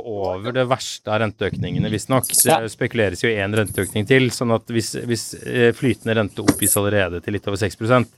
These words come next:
Speaker 2: Ja.
Speaker 1: så vil jeg ikke ligge våken om natten og være redd for at du plutselig skal få et fem prosent påslag i renta på bilen, som man har på noen av de andre litt sånn lurete kampanjene.
Speaker 2: Ja, for det er, det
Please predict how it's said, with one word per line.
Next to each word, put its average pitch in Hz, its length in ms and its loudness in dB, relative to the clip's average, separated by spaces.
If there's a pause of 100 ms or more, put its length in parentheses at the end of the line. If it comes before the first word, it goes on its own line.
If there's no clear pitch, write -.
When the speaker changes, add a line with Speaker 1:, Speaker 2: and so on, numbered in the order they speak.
Speaker 2:
Ja. 165 120 4 (220)
Speaker 1:
så - 140 0
vil 120 100 6
jeg 104 140 4
ikke 135 100 6
ligge 131 220 6
våken 123 360 2
om 110 100 0
natten 98 240 -4
og 104 40 -4
være 101 200 0
redd 85 80 -16
for 107 120 -4
at 98 60 -6
du 107 80 -6
plutselig 98 340 -6
skal - 140 -12
få 104 120 0
et 95 100 -4
fem 87 240 0
prosent 98 400 -6
påslag 92 440 -4
i 92 60 0
renta 90 320 -4
på 92 100 -10
bilen, 101 240 0 (760)
som 107 160 0
man 101 140 4
har 98 100 4
på 117 120 -2
noen 101 160 0
av 92 80 0
de 98 60 4
andre 92 300 2
litt 87 100 0
sånn 95 200 -2
lurete 92 360 -4
kampanjene. 92 300 -6
Speaker 2:
Ja, 160 340 2
for - 320 -4
det 127 80 -6 (140)
er, 180 220 6
det 151 100 -4